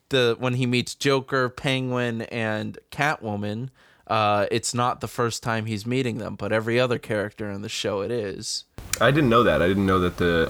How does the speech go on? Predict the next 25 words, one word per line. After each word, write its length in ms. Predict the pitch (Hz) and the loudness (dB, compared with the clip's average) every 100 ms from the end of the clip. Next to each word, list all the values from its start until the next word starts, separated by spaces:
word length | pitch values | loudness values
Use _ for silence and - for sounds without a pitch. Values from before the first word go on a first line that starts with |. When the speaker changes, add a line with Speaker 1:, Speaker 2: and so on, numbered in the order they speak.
| 85 | 2
Speaker 2:
um, 360 | 82 78 76 - | 2 2 -2 -2
that 140 | 85 | -2
that 120 | 80 | 0
was 140 | 67 85 | 0 -2
canon 340 | - 87 87 | 0 2 2
to 100 | 92 | 0
the 120 | 98 | -2
D 200 | 82 90 | -2 0
C, 400 | 80 87 80 80 - | 0 0 0 -2 -4
uh, 280 | 87 82 82 - | 0 0 0 -2
E 300 | 85 82 85 | -4 -4 -6
U. 80 | |
Speaker 1:
Because 520 | 135 165 - 180 175 120 | -4 -6 0 -2 0 0
that's 320 | 160 180 - | 0 0 0
what 240 | 175 139 | 0 0
got 220 | 147 156 | 0 0
the 80 | - | 0
show 380 | 139 - 160 143 | -2 0 2 2
greenlit, 720 | - 123 175 180 104 98 71 | 0 -2 0 -2 -4 -6 -8
was 420 | - 127 123 107 - | -2 0 0 -2 -2
the 200 | 127 117 | -2 -2
success 640 | - 117 - 147 143 - | -4 -4 -2 0 0 -2
of 440 | - 127 135 107 - | 0 0 0 -2 -2
Batman 460 | 120 123 113 110 | -2 -2 -4 -4
eighty-nine. 720 | 110 101 107 110 151 113 104 | -4 -4 -4 -4 -4 -6 -10